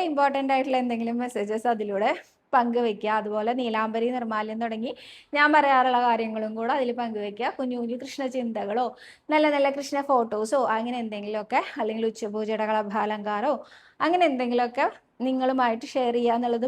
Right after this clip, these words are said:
മാത്രമാണ് ഉദ്ദേശിക്കുന്നത് കേട്ടോ. അതല്ലെങ്കിൽ നമ്മൾ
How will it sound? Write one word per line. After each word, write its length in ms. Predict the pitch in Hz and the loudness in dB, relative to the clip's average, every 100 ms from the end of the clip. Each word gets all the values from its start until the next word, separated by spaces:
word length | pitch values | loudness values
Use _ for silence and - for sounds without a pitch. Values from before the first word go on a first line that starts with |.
| 254 | 2
മാത്രമാണ് 600 | 247 254 320 285 247 226 | 4 2 0 -2 0 -2
ഉദ്ദേശിക്കുന്നത് 680 | 233 214 226 233 214 214 208 | -2 -2 -2 -4 -6 -8 -6
കേട്ടോ. 220 | 208 269 226 - - - - - | -2 -2 -2 -8 -20 -20 -4 2
അതല്ലെങ്കിൽ 540 | 285 285 269 262 285 294 | 4 4 0 0 0 2
നമ്മൾ 360 | 269 254 240 | 2 2 4